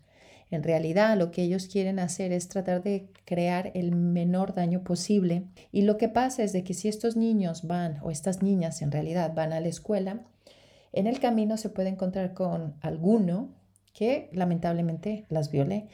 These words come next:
y las va a dañar de por vida porque nadie, absolutamente nadie va a querer n-, ningún tipo de relación y formar una familia. Entonces es una desgracia absoluta por el simple hecho de una penetración.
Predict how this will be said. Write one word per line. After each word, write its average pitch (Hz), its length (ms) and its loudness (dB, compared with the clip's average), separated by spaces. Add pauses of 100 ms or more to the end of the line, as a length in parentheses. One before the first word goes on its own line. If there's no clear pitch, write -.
(360)
y 220 140 2
las 226 240 2
va 185 40 2
a 185 40 2
dañar 175 340 2
de 160 100 -2
por 175 220 0
vida 190 300 -2
porque - 240 -6
nadie, 185 420 2
absolutamente 185 920 -2
nadie 165 240 0
va 160 100 -2
a 160 60 -6
querer 151 340 -2
n-, 151 180 -6
ningún 160 320 -2
tipo 160 220 -8
de 165 100 -2
relación 160 520 -6
y 185 100 -2
formar 170 320 -2
una 151 160 -2
familia. 147 420 -4
Entonces 165 440 -4
es 170 180 -4
una 175 180 0
desgracia 175 640 -4
absoluta 190 840 -2 (140)
por 220 260 4
el 190 280 2
simple 180 360 2
hecho 180 240 -2
de 180 80 -4
una 160 160 -6
penetración. - 680 -10